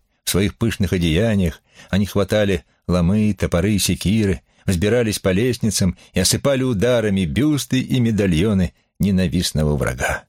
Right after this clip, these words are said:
С наслаждением швыряли на земь статуи с надменным лицом умершего, дробили и корёжили каменные металлические руки и ноги. Под дикие вопли сложили в вестибюле Курии какое-то подобие костра и бросили в него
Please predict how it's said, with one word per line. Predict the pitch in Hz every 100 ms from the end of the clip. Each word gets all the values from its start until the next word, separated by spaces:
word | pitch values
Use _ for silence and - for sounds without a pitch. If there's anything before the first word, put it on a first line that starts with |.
| _ _ _ -
С |
наслаждением | - - 78 87 80 139 139 131
швыряли | 113 104 117 120 113
на | 104 107
земь | 95 90
статуи | - 95 110 104 98
с | -
надменным | 92 80 98 87 87
лицом | 85 - 87 85
умершего, | 82 80 85 - - - - -
дробили | 95 101 85 123 113
и | 110
корёжили | 98 107 113 107
каменные | 104 - 117 113 110 107 101
металлические | 104 95 92 110 98 - 90 92
руки | 95 -
и | 87
ноги. | 73 104 95 78 - _ - -
Под | 95 82
дикие | 143 123 131
вопли | 107 143 120 104 - _
сложили | - - 90 117 113
в | 92
вестибюле | 101 - 90 110 98
Курии | - 110 101 87 - _
какое-то | - - 90 -
подобие | 82 92 82 80
костра | 69 - - 67 57 - _ _ _ _
и | -
бросили | 60 - - - 113
в | 98
него | 92 92